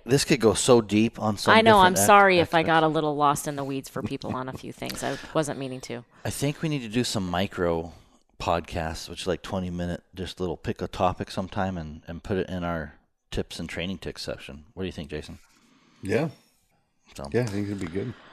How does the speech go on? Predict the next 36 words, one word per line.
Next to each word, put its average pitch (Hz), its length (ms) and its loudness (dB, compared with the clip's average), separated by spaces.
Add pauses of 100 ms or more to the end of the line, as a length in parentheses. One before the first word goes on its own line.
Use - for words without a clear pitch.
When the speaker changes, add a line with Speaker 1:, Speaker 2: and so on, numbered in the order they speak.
(120)
Speaker 2:
And 233 140 8
I 233 80 6
appreciate 240 500 4
all 202 140 8
your 202 160 4
feedback 175 600 4
on, 160 400 2 (240)
about 156 300 6
everything, 151 480 0
Wade. 143 260 2
'Cause, 180 200 0
yes, 170 420 6
I 180 120 8
think 202 240 0
most 202 340 6
of 196 100 4
us 202 240 6
just 175 240 -4
go 190 480 8
out 170 120 8
of 170 60 0
convenience. 226 880 -2
We 160 120 -2
just 151 160 -4
go 147 140 0
grab 151 280 4
some 156 140 -8
dog 196 320 4
food. 220 480 2 (100)
A 151 60 2
lot 165 220 8
of 208 80 4
us 220 100 0
don't 208 220 0
even 202 180 -2
think 202 220 -4